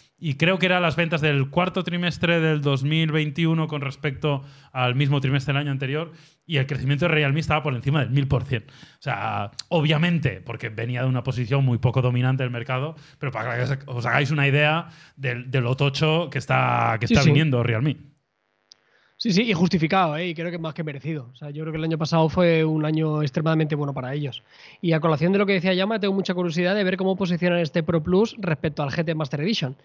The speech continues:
Speaker 2: que se supone que está por encima y es un teléfono fantástico. O sea, al final siempre lo decimos, el, cuanto más,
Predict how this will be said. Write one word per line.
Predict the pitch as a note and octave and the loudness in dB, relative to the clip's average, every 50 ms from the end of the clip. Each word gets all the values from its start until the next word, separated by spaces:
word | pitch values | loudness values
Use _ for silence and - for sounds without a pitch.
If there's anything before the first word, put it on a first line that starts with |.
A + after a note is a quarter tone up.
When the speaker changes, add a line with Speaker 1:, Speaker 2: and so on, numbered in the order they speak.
| _ - _ _ _ | _ -20 _ _ _
Speaker 2:
que | - E3+ | -8 -6
se | C#3+ | -4
supone | D3+ D3+ D#3 F3 F3+ | -2 -2 0 0 0
que | E3+ | 0
está | D#3 F3+ | 0 -2
por | D#3 D#3 D3+ | -2 -2 -2
encima | D3 C#3 G#3 A3+ G3+ | -2 0 0 0 2
y | E3 | 2
es | C#3 | 2
un | D#3 D#3 | 2 2
teléfono | E3 D3+ C3 D#3+ D3+ | 0 0 0 0 -2
fantástico. | B2+ C3+ C3+ D3 G#3 G3+ - D#3+ C#3+ - _ _ _ _ _ - - _ - | -2 -4 -4 -4 -4 -4 -6 -12 -16 -18 _ _ _ _ _ -20 -20 _ -12
O | |
sea, | - D#3+ | -8 -8
al | C#3+ | -6
final | C3 D#3+ D#3 D#3+ E3+ F#3+ F3 | -2 0 0 0 0 0 0
siempre | G3 F#3+ F#3+ G3 | -2 0 0 0
lo | |
decimos, | F3 D#3 G#3 G#3+ F#3+ D3 | 0 0 0 0 0 -2
el, | D3 C#3+ C#3+ C#3+ | -2 -4 -4 -4
cuanto | - E3 D#3 D3 D#3 D3+ | -4 -4 -4 -2 -4 -4
más, | C#3+ D#3 E3 F3 E3+ - - - | -2 0 -2 -2 -2 -4 -10 -18